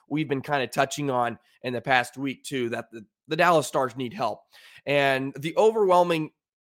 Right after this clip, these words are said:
majority of comments, eh, that I've received, uh, or looked online have no interest in having Patrick Kane to Dallas. So <laughs> I, I, I felt like it was needed for me to come on and touch on it because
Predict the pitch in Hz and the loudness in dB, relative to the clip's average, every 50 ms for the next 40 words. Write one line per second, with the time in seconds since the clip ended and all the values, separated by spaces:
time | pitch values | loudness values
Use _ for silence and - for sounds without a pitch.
0 | _ - 151 156 143 120 107 - 135 147 147 156 160 156 156 160 165 - 120 127 | _ -6 -4 -2 -4 -4 -6 -8 -4 0 0 2 0 0 0 -2 -2 -2 -2 -4
1 | 110 - - 135 143 147 147 147 156 156 139 - - - - _ - 131 131 127 | -4 -4 -4 0 0 0 0 0 -4 -4 -6 -10 -10 -10 -10 _ -6 -4 -4 -2
2 | 127 123 123 120 120 120 120 131 131 135 139 127 123 127 - - - - 139 143 | -2 -2 0 0 -2 -2 -2 -2 0 0 -2 -2 -4 -8 -10 -10 -8 -6 -4 -4
3 | 147 151 143 131 - - _ _ _ _ _ _ _ - - 117 127 123 120 123 | -4 -4 -6 -8 -14 -20 _ _ _ _ _ _ _ -8 -4 -2 -2 0 0 -2
4 | 110 117 135 135 147 143 143 - 139 123 127 127 123 123 127 123 123 127 123 - | -2 -4 -2 0 -2 -2 0 0 0 0 2 2 2 2 2 2 2 -2 -4 -10
5 | _ - _ _ _ - 127 131 127 127 123 113 110 101 - - - - _ _ | _ -20 _ _ _ -14 -8 -2 -2 0 -2 -2 -6 -14 -18 -20 -20 -20 _ _
6 | _ _ _ _ _ - 151 151 170 180 185 180 170 165 135 139 135 131 - - | _ _ _ _ _ -12 -8 -6 -4 0 2 2 2 2 2 0 -4 -4 -4 -8
7 | 127 107 101 - - 131 135 139 135 135 123 131 120 113 127 120 113 - - 127 | -8 -8 -8 -8 -8 -8 -6 -4 -4 -4 -4 -6 -8 -4 -4 -4 -4 -4 -8 -16
8 | - - - 123 117 120 117 120 113 104 101 104 117 117 - - 147 135 131 - | -14 -10 -10 -8 -8 -6 -6 -6 -6 -6 -6 -8 -10 -10 -6 -4 -2 -2 -4 -4
9 | _ _ _ _ _ _ _ _ _ _ _ - - 698 - 208 - - - 208 | _ _ _ _ _ _ _ _ _ _ _ -14 -8 -2 0 0 0 2 0 -2
10 | - - - - 220 - - 180 - - 151 165 - - 165 160 156 - 202 196 | -2 -4 -12 -16 -10 -4 -2 -2 -2 -2 -4 -6 -4 -2 -2 -2 0 2 2 2
11 | - - 214 214 208 - - 165 160 131 - 139 156 165 160 165 156 - - 151 | 4 4 2 0 0 -2 -6 -6 -6 -6 -4 -6 -6 -4 -2 -4 -4 -4 -6 -10
12 | 147 147 147 143 135 117 101 - - - - _ - 170 170 170 160 147 131 117 | -8 -6 -4 -2 -2 -4 -4 -8 -16 -20 -20 _ -8 -2 0 0 0 0 -2 -4
13 | - - 139 147 - - 151 120 117 110 - 107 123 120 - 135 113 113 | -2 -2 -2 -2 -2 -4 -4 -4 -4 -6 -8 -10 -12 -8 -6 -6 -6 -8